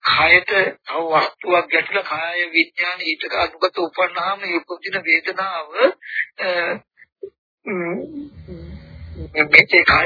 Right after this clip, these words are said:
කය නිසා කාය විඥානයේම වේදනා සංඥා චේතනා කියන නාම ධර්ම ටික ඇති වෙලා ඒ නාම රූප දෙක නිසා සීතක් හරි උෂ්ණක් හෝ මුදු බවක් ඔබට දැනෙනකොට ඒ දැනෙනකම ඔබ විඳින්නේ.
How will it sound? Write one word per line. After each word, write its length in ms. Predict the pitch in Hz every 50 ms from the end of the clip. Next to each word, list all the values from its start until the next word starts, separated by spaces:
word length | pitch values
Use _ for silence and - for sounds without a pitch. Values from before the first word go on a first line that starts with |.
| 175 -
කය 220 | - - 147 165 175
නිසා 460 | 190 190 196 - - 175 160 170 202 233 - - _ _ _ _ _ _ _ _ _ _ _ _ _ _ _ _ _ _ _ _ _ - - _ _ _ _ _ _ _ -
කාය 240 | - 151 156 170 175
විඥානයේම 760 | 170 175 175 - 175 175 175 175 175 175 180 185 190 190 196 190
වේදනා 400 | 165 165 - - 170 175 185 180
සංඥා 280 | 175 170 175 175 180 175
චේතනා 380 | 170 165 160 - 180 175 175
කියන 200 | 175 185 196 180
නාම 220 | - 156 151 160 165
ධර්ම 320 | 170 165 175 175 180 180
ටික 220 | 175 - - - -
ඇති 300 | 156 147 147 - - 190
වෙලා 440 | 202 175 151 151 170 175 - - - - _ _ _ _ _ _ -
ඒ 140 | 214 214 214
නාම 320 | 208 175 170 165 175 190
රූප 260 | 196 208 196 202 202 -
දෙක 220 | 202 202 202 196 202
නිසා 360 | 202 202 202 185 202 214 196
සීතක් 640 | - - 190 185 190 196 - _ - 202 185 175 -
හරි 220 | 180 190 208 220
උෂ්ණක් 440 | 208 190 175 - - 190 190 180 -
හෝ 200 | - 156 202 233
මුදු 280 | 214 190 175 175 - 196
බවක් 340 | 185 208 202 208 214 - -
ඔබට 220 | 202 190 220 -
දැනෙනකොට 560 | - 196 185 196 214 - - - - - - - - - _ _ _ _ _ _ _ _ _ _ _ _ _ _ _ _ _ _ _ _ _ _ _ _ _ _ _ -
ඒ 180 | - 196 208 233
දැනෙනකම 560 | 226 202 190 175 190 208 226 233 - 233 233 262
ඔබ 240 | 254 269 269 - 277
විඳින්නේ. 540 | 254 240 254 269 294 285 - - - -